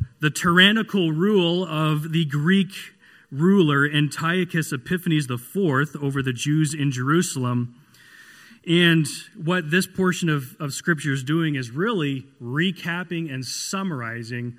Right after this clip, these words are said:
all of what we've seen in chapter eleven, leading into chapter twelve.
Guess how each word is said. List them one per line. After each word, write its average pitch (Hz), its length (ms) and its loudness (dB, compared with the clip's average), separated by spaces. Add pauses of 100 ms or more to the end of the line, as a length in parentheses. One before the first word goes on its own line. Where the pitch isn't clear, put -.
(300)
all 196 340 2
of 160 160 0
what 151 160 -4
we've 147 220 -4
seen 131 480 -4 (260)
in 135 140 -4
chapter 135 440 -4
eleven, 120 580 -4
leading 170 360 2
into 151 320 -2
chapter 127 460 -6
twelve. 117 520 -8